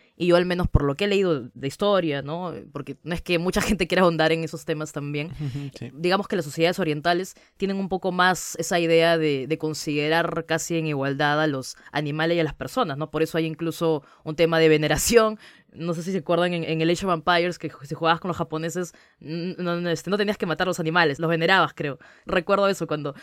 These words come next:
Speaker 2: El original, el original, claro,
Speaker 1: Exacto,
Speaker 2: Age of
Speaker 1: sí.
Speaker 2: Empires.
Speaker 1: <laughs> El original.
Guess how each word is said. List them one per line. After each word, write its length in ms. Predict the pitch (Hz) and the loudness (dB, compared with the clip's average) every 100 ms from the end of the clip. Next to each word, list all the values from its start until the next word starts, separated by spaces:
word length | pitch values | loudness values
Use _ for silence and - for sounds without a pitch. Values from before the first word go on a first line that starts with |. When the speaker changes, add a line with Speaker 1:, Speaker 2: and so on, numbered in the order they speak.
| - | -2
Speaker 2:
El 140 | 131 | 2
original, 340 | 127 143 147 131 | 2 2 0 0
el 60 | |
original, 320 | 113 120 120 | -2 -2 -2
claro, 140 | - 110 | -2 4
Speaker 1:
Exacto, 240 | 202 117 | 4 4
Speaker 2:
Age 280 | 151 180 165 | 0 0 -2
of 40 | - | -4
Speaker 1:
sí. 460 | - - - 247 | -4 0 2 2
Speaker 2:
Empires. 200 | 202 220 302 - | 0 -4 -6 -12
Speaker 1:
<laughs> 140 | - | -4
El 140 | 180 | 0
original. 500 | 170 165 180 196 175 | 0 0 -2 -2 -2